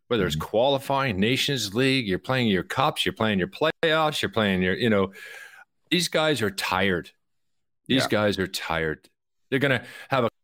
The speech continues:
Speaker 1: couple weeks and they're back to preseason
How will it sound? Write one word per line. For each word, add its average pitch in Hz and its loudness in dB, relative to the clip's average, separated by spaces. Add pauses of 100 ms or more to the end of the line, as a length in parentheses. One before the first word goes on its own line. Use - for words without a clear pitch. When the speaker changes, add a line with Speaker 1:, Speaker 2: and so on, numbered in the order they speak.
(800)
Speaker 1:
couple - -4
weeks 107 2
and 107 4
they're 95 4
back 98 2
to 90 -2
preseason 85 0